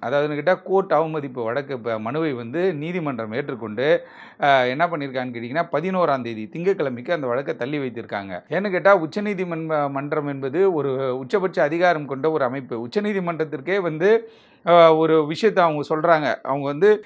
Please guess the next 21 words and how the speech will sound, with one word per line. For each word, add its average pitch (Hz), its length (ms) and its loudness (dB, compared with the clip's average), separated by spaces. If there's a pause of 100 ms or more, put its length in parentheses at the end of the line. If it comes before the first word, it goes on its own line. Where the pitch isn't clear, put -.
இதுல 170 200 2
வந்து 180 180 2
ஏகப்பட்ட 170 380 4
குளறுபடி 170 480 0
இருக்குங்க 139 540 0
அப்படின்னு 143 280 -2
சொல்லும் 139 260 -4
பொழுது 135 380 -2
அதை 151 220 0
நீங்க 147 180 -4
கண்டுபிடிச்சு 156 580 -2
சொல்லுங்கன்னும் 147 380 -4
போது 151 160 -4
அது, 165 340 -2
அது 170 180 0
எளிமையான, 175 520 2
அதாவது 160 520 2
பிரசாந்த் 185 420 0
பூஷன் 175 180 -4
அவர்கள் 151 300 -2
வந்து 143 220 -6